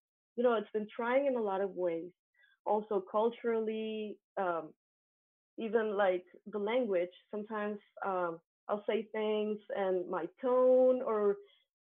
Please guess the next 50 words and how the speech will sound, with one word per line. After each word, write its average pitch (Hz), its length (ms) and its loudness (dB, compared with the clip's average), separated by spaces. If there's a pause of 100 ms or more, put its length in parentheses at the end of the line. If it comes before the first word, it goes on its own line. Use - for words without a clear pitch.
(140)
you 226 180 0
know, 208 300 2
I 208 100 4
don't 220 240 -2
mean 247 280 0
to 254 80 -4 (100)
say 240 220 8
it 226 80 4
a 233 100 0 (100)
certain 226 340 -2
way, 220 520 0
but 202 160 -8
then 202 160 -6
he 202 80 -8
understands 190 640 -8
it 226 160 -6
differently. 226 580 -6
So 208 180 -4 (280)
now 240 140 -6
he 302 140 -8
knows, 247 520 -2
and 233 140 -8
so 220 140 -4
he 214 140 -6
asks 233 220 -6 (100)
me, 180 200 -10
like, 180 160 -8 (260)
"Are 202 60 -4
you 202 160 -6
saying 208 320 -4
this 277 300 -2 (580)
or 233 160 -6
are - 80 -2
you 123 240 -4
saying 269 240 0
that? 254 300 -2 (680)
You 220 100 -4
know, 233 320 0
are 214 100 4
you 208 120 0
meaning 214 360 -2
this 269 340 2
or 247 100 -2
are 220 60 0
you 214 120 0
meaning 202 300 -4
that?" 240 300 0
And 226 140 -4
the, 226 160 -4
uh, 220 80 0